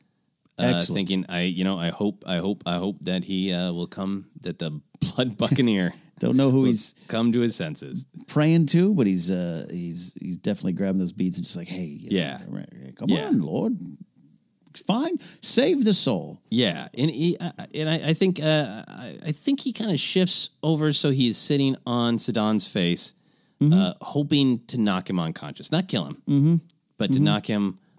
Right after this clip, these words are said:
Speaker 1: unconscious, so then Qui-Gold can get the ship out of there in
Speaker 2: Yeah.
Speaker 1: peace.
Speaker 2: Yeah.
Speaker 1: So he's sitting on the face of the <laughs> Red Raider,
Speaker 2: <laughs>
Speaker 1: trying to knock him out. But
Speaker 2: Yeah.
Speaker 1: it's not that easy to
Speaker 2: It's not.
Speaker 1: knock out Sidon Athano.
Speaker 2: No.
Speaker 1: Uh, he's got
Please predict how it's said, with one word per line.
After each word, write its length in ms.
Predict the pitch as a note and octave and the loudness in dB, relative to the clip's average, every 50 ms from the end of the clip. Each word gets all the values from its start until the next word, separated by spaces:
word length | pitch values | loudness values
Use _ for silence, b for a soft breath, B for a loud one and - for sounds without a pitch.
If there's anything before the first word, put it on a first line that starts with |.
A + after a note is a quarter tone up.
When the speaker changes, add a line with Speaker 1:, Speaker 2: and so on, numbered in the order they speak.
| b _ - | b _ -4
Speaker 1:
unconscious, 580 | A2 G#2+ G2+ F2+ - F#2 F2+ E2+ - F#2 E2+ - | 0 0 0 0 0 -2 -2 -2 -2 -2 -4 -2
so 140 | - F2+ E2+ | -2 -2 -2
then 160 | E2+ E2+ E2 | -2 -2 -4
Qui-Gold 480 | - - E2 D#2+ D2+ E2+ D#2 D#2 D2+ | -4 -4 -4 -4 -4 -4 -4 -6 -6
can 480 | - - E2 D2+ D2+ D2+ D#2 - - - - _ - | -6 -8 -6 -6 -4 -6 -8 -10 -12 -18 -20 _ -8
get 180 | - E2+ - | -8 -6 -4
the 140 | - E2+ D#2 | -4 -4 -4
ship 240 | - - F2+ D#2 D#2+ | -4 -4 -6 -6 -6
out 100 | D#2 D2+ | -6 -6
of 60 | D2+ | -6
there 300 | C#2+ C#2+ C#2 C2 B1+ - - _ _ _ _ - | -6 -8 -8 -8 -10 -14 -18 _ _ _ _ 0
in 140 | G#2+ F#2+ F2+ | 2 2 2
Speaker 2:
Yeah. 100 | E2 - | 2 -2
Speaker 1:
peace. 320 | F#2 E2 - - - - b b b b | -6 -6 -4 -6 -6 -6 b b b b
Speaker 2:
Yeah. 140 | b E2 - | b -8 -4
Speaker 1:
So 120 | - G#2+ F#2 | -4 -4 -2
he's 200 | G2+ F#2+ F2 - | 0 0 0 2
sitting 520 | - - E3+ D#3+ D3 D3+ D3+ D3 D3 C#3+ - - | 2 2 2 2 4 4 4 4 2 0 -2 -2
on 260 | A2+ A#2 A#2+ A#2 A#2+ | 0 0 2 2 2
the 80 | A#2+ G#2+ | 2 0
face 580 | - - F#2+ E2+ E2 D#2+ E2 - - - - _ _ - | -2 -2 -2 0 0 0 0 0 -2 -4 -6 _ _ -10
of 260 | E2+ E2 D#2 D2+ D2+ | -8 -8 -8 -8 -6
the 140 | D2+ D#2 D2+ | -4 -4 -2
<laughs> 120 | D#2 E2 | -2 0
Red 180 | F2+ F2+ - - A2+ - | 0 2 2 2 2 0
Raider, 380 | - G#2+ G2+ F#2+ G2 G2 F#2+ - - G#4 - - _ _ - | 0 2 2 2 0 -2 -4 -4 -6 -8 -8 -8 _ _ -8
Speaker 2:
<laughs> 340 | F#4 B3+ A#3 A3+ A3+ A3+ | -6 -4 -2 -2 -2 -2
Speaker 1:
trying 320 | - - B2+ A#2+ A#2 A#2 A2+ | 0 0 0 2 2 2 0
to 80 | G#2+ | 0
knock 320 | G2 F#2 F#2 F#2 F2+ F2+ - | 0 0 0 0 -2 -2 -4
him 100 | G2+ F2 | -6 -6
out. 240 | D#2 D2+ D2+ D2 - B B B B B B B B B B | -6 -6 -8 -10 -12 B B B B B B B B B B
But 220 | B2+ A#2+ G2+ E2 | 0 2 4 4
Speaker 2:
Yeah. 100 | D#2+ D2+ - | 4 2 2
Speaker 1:
it's 100 | C3+ - | 0 0
not 300 | E3 D3 B2 G2 - - | 0 2 2 0 -2 -2
that 180 | G#2 F2+ E2 E2 | -2 -2 0 -2
easy 300 | E2+ D#2+ D2+ D2+ D2 D2 | -2 -4 -4 -8 -10 -12
to 60 | - - | -12 -10
Speaker 2:
It's 120 | F2 G2 F#2+ | -6 -4 -2
not. 140 | G2 F#2 E2 | -2 -2 -2
Speaker 1:
knock 120 | E2 - F2 | -4 -4 -6
out 220 | D2+ D2 D2+ - | -8 -8 -6 -4
Sidon 380 | - - F#2+ E2+ F2 D#2+ D#2 D#2 | -4 -4 -2 -2 -2 -2 -2 -4
Athano. 540 | D2+ - - F2 D2 C#2 C#2 C2+ C2+ C#2 - | -6 -8 -8 -10 -10 -10 -10 -12 -10 -4 -2
Speaker 2:
No. 220 | A2+ G2+ - - - - _ - | -2 -2 -2 -4 -12 -16 _ -6
Speaker 1:
Uh, 380 | G2+ F#2 E2 D#2 D2+ C#2+ C#2+ - _ - | -4 -4 -2 -4 -4 -8 -10 -14 _ -16
he's 320 | - - D#3 E3+ G3+ F3+ - | -8 -2 0 0 0 0 -2
got 340 | - G#2 F2+ F2+ F#2+ F#2 | -2 -2 0 0 -2 -4